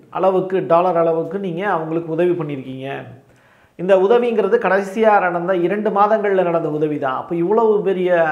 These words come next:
அஹ், விஷயங்களை நீங்க செய்றீங்கன்னா, அது சர்வதேச விதிமுறைகளுக்கு எதிரானது. அணு ஆயுத பரவல் சட்டம் உள்ளிட்ட ஏகப்பட்ட விஷயங்கள்லாம் இருக்கு. So, நீங்க இதெல்லாம் ஏன் மீறினீங்க அப்படின்னு சொல்லிட்டு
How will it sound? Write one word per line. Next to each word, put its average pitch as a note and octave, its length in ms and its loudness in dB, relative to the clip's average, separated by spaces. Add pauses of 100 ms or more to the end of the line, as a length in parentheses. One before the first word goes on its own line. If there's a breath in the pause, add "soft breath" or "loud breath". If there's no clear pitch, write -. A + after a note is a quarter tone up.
(680 loud breath)
அஹ், D3+ 140 -4
விஷயங்களை G3+ 500 -2
நீங்க F3 340 -2
செய்றீங்கன்னா, F#3 420 0
அது B3 120 0
சர்வதேச A3 640 0 (840)
விதிமுறைகளுக்கு E3+ 720 0
எதிரானது. C3 720 -4 (340 soft breath)
அணு G#3 420 0
ஆயுத F#3 480 2
பரவல் F3 300 2
சட்டம் F3 260 -4
உள்ளிட்ட E3+ 240 0
ஏகப்பட்ட F#3 480 -2
விஷயங்கள்லாம் F3+ 600 -4
இருக்கு. D3+ 640 -4
So, E3 200 -8 (1000 loud breath)
நீங்க E3+ 200 -4
இதெல்லாம் F#3+ 360 2
ஏன் G3 220 -2
மீறினீங்க D#3 540 -4
அப்படின்னு D3 320 -6
சொல்லிட்டு E3+ 720 -4